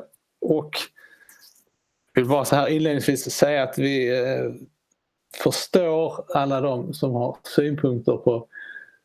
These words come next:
eh, den ljudkvalitet som har rått här under det senaste halvåret. Ehm, och det är som det är, men, eh, vi, vi hoppas att det ska vara under, eh,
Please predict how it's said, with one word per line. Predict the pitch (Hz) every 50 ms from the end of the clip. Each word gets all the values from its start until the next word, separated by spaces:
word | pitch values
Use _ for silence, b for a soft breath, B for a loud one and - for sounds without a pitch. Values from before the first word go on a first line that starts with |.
| B _ -
eh, | - 110 107 107
den | 113 117 110 104 107
ljudkvalitet | 110 120 135 147 156 139 147 - - 143 123 120 117 113 - 143 131 139 -
som | - - 139 127
har | 127 127 131
rått | 127 123 123 131 131 147 147 127 - - - - 139
här | 123 143 131 117 113
under | 117 117 117 120 117
det | 117 113 113
senaste | - 143 131 123 120 110 - - 127 120 110 98 - - _ _ _ _ _ _ _ _ _ _ _ _ _ _ _ _ _ _ _ _ _ _ _ _ _ _ _ _ _ _
halvåret. | - - 131 143 151 151 160 147 135 127 117 113 123 110 110 - - -
Ehm, | 151 139 135 135 135 135 131 131 131 131 131 131 131 131 139 - - _ _ _ _ _ _ _ _ _ _ _ -
och | - - 143 139 131
det | 131 135 139 147
är | 147
som | 127 - 160 143
det | 156 156
är, | 135 139 156 - -
men, | 156 151 147 143 143 143
eh, | 147 147 147 151 B B B B B B B
vi, | - 143 135 139 131
vi | 139 147
hoppas | 143 139 170 170 170 - 165 151 -
att | 139 127 -
det | - 170
ska | - - 139
vara | 139 139 139 131
under, | 123 117 117 113 117 113 110 110 107 107
eh, | 110